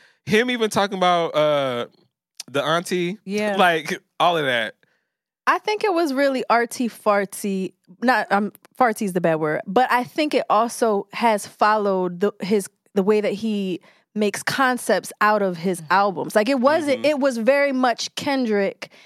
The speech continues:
Speaker 3: in the way that, you know, like, a Basquiat
Speaker 1: Yep.
Speaker 3: picture. It's like, "Oh no, you've been honing this skill, you've been honing this discipline and this practice that,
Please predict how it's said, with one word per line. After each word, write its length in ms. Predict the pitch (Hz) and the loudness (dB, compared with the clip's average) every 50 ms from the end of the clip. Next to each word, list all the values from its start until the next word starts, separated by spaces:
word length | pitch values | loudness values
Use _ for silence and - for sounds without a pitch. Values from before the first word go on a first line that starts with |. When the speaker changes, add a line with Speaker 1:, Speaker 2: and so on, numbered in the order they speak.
| _ _ _ | _ _ _
Speaker 3:
in 140 | 247 254 262 | 0 2 2
the 80 | 247 | 2
way 300 | 240 226 240 240 233 226 | 2 2 2 2 2 2
that, 240 | 208 220 208 - - | 0 0 -2 0 -2
you 100 | 262 247 | -2 0
know, 720 | 233 226 226 226 220 214 208 202 196 190 185 180 175 175 - - - - _ _ | 0 2 2 4 4 4 2 2 2 2 2 0 0 -2 -6 -10 -20 -20 _ _
like, 420 | 202 214 196 185 185 185 - - - _ | 0 2 2 2 0 -4 -8 -14 -2 _
a 540 | 220 208 202 196 190 185 180 180 180 185 175 - _ _ - | 2 2 2 2 2 0 0 0 -2 -4 -6 -10 _ _ -2
Basquiat 760 | 180 208 214 220 214 - - - 220 196 185 175 165 165 - - _ _ - | 0 0 2 0 -2 -6 -8 -4 -2 0 2 2 2 0 -4 -8 _ _ 0
Speaker 1:
Yep. 140 | 123 165 208 | 0 0 0
Speaker 3:
picture. 200 | 143 - 202 190 | 0 -2 -2 -2
It's 160 | 202 185 - | -4 0 0
like, 140 | 220 196 180 - | -2 -2 2 0
"Oh 140 | 247 226 | 0 0
no, 420 | 220 233 233 226 214 202 196 185 180 - _ _ _ _ _ | 2 0 0 2 2 0 0 -2 -6 -10 _ _ _ _ _
you've 360 | 190 220 285 320 330 294 262 | -2 0 2 2 2 0 0
been 140 | 254 262 240 | 0 0 -2
honing 560 | 220 - - 254 262 269 277 269 254 254 233 | -2 -2 0 0 0 2 0 0 -2 -2 0
this 180 | 220 220 214 - | 0 -2 -2 -4
skill, 600 | - - - 262 269 262 254 254 247 240 240 - | -14 -10 -2 0 2 2 4 2 2 0 0 -2
you've 140 | - 226 240 220 | -2 -4 -2 0
been 140 | 262 254 | -2 -2
honing 520 | 226 - - 254 247 240 247 247 233 226 220 | -2 -4 -2 0 0 0 0 -2 -2 -4 -4
this 280 | 208 214 208 196 - - _ _ _ _ _ _ 202 170 | -4 -4 -6 -6 -8 -16 _ _ _ _ _ _ -14 -2
discipline 500 | 190 262 269 - - 247 - - 240 220 214 | -2 -2 0 0 -2 -4 -2 -2 -4 -4 -2
and 100 | 202 196 | -4 -4
this 120 | 202 190 - | -6 -8 -10
practice 600 | - - - 220 220 220 - _ 214 202 190 - _ _ | -4 -2 0 0 0 -2 -4 _ -4 -4 -4 -6 _ _
that, 320 | 214 196 185 180 175 - | -2 0 0 0 -2 -4